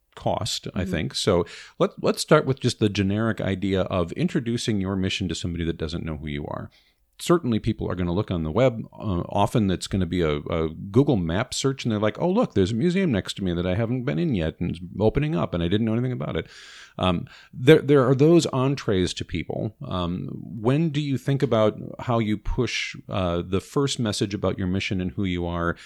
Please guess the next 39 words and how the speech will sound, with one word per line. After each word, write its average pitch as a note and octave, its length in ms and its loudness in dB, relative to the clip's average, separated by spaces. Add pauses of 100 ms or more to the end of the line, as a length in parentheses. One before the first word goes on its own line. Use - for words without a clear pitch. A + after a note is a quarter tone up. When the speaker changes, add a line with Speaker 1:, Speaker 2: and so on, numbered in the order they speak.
(260)
Speaker 1:
digitally G2+ 440 0
versus G2 400 -2
when G2 200 0
are - 20 -2
the B2 80 0
times A2+ 360 -2
that - 100 -6
you G#2 60 -2
wanna G#2 180 0
get G2+ 160 -4
in G2+ 60 -4
front G2+ 200 -4
of F#2+ 60 -4
people G#2 340 -2
with F#2+ 180 -4
something G2+ 360 -6
to F#2 60 -4
hand A#2+ 500 -6
them? - 240 -12 (1300)
Speaker 2:
Well, G3 460 -4 (140)
I, - 180 2
I, F3+ 340 0
it's F#3 160 -2
actually E3+ 380 -4
an D#3+ 100 -2
interesting D#3+ 320 -2
question C4 240 0
'cause F3 240 -4 (200)
we E3+ 500 -4
as D#3+ 280 -4
the D#3+ 240 -6
M F#3+ 280 0
are D#3+ 260 0
going E3 220 0
through - 140 -4
this - 180 -6
right D3 140 -2
now D3+ 300 -2
and, D#3 300 -2